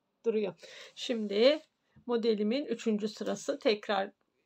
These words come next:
ikinci modelimin üçüncü sırası bir kere daha gösteriyorum tekrar arkadaşlar.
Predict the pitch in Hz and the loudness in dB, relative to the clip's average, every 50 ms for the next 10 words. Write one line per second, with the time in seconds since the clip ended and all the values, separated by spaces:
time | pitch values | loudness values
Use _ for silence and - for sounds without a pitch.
0 | _ _ _ _ _ _ _ _ _ _ _ _ _ _ _ _ _ - - - | _ _ _ _ _ _ _ _ _ _ _ _ _ _ _ _ _ -16 -6 -2
1 | - 277 262 269 330 294 262 226 214 208 208 202 202 208 220 233 226 - 196 - | 0 0 2 2 4 4 6 6 6 6 4 4 4 2 2 2 0 -2 -6 -8
2 | - 220 196 185 208 202 - 202 208 208 208 - 392 - 311 240 208 - - 214 | -8 -8 -8 -8 -10 -12 -8 -6 -6 -4 -4 -6 -6 -4 -4 -6 -4 -4 -6 -4
3 | 202 196 190 196 190 190 190 196 190 190 - - - 202 196 202 196 190 196 190 | -4 -4 -2 -2 -2 -2 -2 -6 -8 -8 -8 -8 -8 -6 -6 -4 -4 -6 -6 -8
4 | 185 - 208 190 190 - 202 196 196 196 196 196 - 208 196 190 196 190 - - | -8 -10 -12 -14 -10 -10 -8 -8 -6 -8 -8 -10 -10 -10 -8 -8 -8 -10 -10 -4
5 | - 262 285 349 349 | -2 0 0 0 0